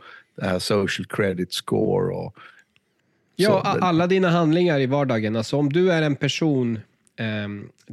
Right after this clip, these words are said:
Speaker 2: eh, ett exempel. Om jag till exempel är den som alltid ringer Pontus och han så här, han svarar då och då, men han pallar inte alltid snacka med mig. Eh, bara en sån liten sak kan registreras som, liksom, att jag är en jobbig jävel.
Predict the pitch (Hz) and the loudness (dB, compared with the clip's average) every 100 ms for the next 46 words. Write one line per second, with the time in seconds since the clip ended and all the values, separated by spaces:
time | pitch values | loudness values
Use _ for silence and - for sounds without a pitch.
0 | - - 113 107 139 143 - 147 127 135 | -16 -8 -6 -4 -6 -4 -4 -4 -4 -4
1 | 131 156 156 - 156 - 127 120 120 113 | 0 2 0 0 -2 -2 -4 -2 -2 -2
2 | 107 117 107 104 104 104 127 117 - - | -2 -4 -4 -4 -4 -2 -4 -4 -8 -14
3 | - 95 98 - 87 - _ - 117 120 | -10 -8 -8 -8 -10 -12 _ -8 -4 -4
4 | 120 110 107 95 87 95 87 87 92 76 | -2 -2 -2 -6 -8 -8 -6 -4 -6 -8
5 | 76 85 85 - 90 80 82 82 - 80 | -12 -14 -12 -10 -10 -10 -12 -12 -12 -12
6 | - 87 85 - - - - _ - 110 | -12 -12 -14 -16 -20 -20 -20 _ -8 -6
7 | 104 139 139 127 - 139 113 101 104 98 | -2 -2 0 0 0 0 -2 -4 -6 -6
8 | 95 - 107 101 98 98 - 101 85 95 | -8 -6 -6 -4 -4 -6 -4 -4 -4 -10
9 | - - 92 82 - 85 - 98 85 85 | -12 -10 -10 -10 -10 -12 -8 -6 -6 -8
10 | 87 82 76 - - - | -10 -10 -12 -12 -14 -18